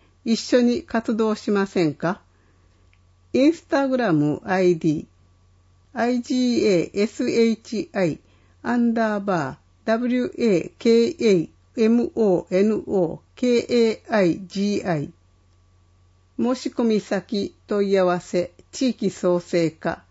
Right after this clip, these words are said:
電話二二九六二三、ファックス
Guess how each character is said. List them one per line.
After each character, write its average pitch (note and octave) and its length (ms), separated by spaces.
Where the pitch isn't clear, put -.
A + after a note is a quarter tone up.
電 G3+ 380
話 G3 200
二 A3+ 280
二 A3 340
九 A#3 300
六 A3 320
二 E3 240
三、 D#3+ 380
フ - 140
ァ - 20
ッ G#3 40
ク - 200
ス - 240